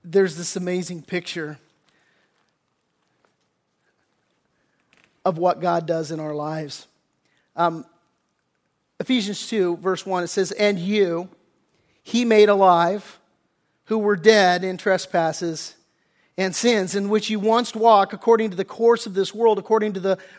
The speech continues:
prince of the power of the air, the spirit who now works in the sons of disobedience, among whom also we all once <coughs> conducted ourselves in the lusts of our flesh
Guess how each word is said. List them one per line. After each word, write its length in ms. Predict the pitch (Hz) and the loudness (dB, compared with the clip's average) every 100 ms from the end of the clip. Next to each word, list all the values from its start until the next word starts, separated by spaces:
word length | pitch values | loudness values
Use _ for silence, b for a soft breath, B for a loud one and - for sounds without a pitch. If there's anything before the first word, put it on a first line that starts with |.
| _ | _
prince 320 | - 269 220 | 2 2 2
of 40 | 202 | -4
the 80 | |
power 300 | - 214 226 | 4 8 8
of 60 | 196 | 6
the 160 | 196 220 | 6 6
air, 260 | 220 185 | 6 4
the 100 | 185 | 2
spirit 460 | - - 262 226 190 | -6 -4 2 2 2
who 80 | 202 | 0
now 320 | 208 226 233 | 4 4 4
works 380 | 208 226 220 220 | 6 4 4 -4
in 60 | |
the 80 | 202 | -8
sons 320 | - 247 247 | -4 -4 -4
of 120 | 190 | -4
disobedience, 920 | 170 196 196 180 233 196 180 185 - - b b b b b - | -6 -4 -4 -4 -4 -4 -4 -8 -12 -16 b b b b b -6
among 340 | 196 262 294 | 4 4 6
whom 200 | 262 262 | 4 4
also 420 | 240 254 - 220 | 6 4 4 4
we 300 | 208 202 277 | 2 2 4
all 480 | 269 285 320 185 196 | 6 8 8 6 2
once 460 | 208 240 233 - - B B B B B B B _ - | 0 0 -2 -8 -14 B B B B B B B _ 4
<coughs> 420 | - - 269 185 | 4 6 2 2
conducted 540 | - 233 233 285 262 233 | -2 4 4 4 4 6
ourselves 720 | 220 202 - 311 254 233 - | 6 4 4 8 8 6 2
in 200 | 240 226 | 0 4
the 100 | 220 | 2
lusts 460 | 220 254 294 - | 4 4 2 -2
of 220 | - 226 | -2 2
our 180 | 220 294 | 4 4
flesh 640 | - 185 175 190 233 - | 2 0 2 2 -2 -12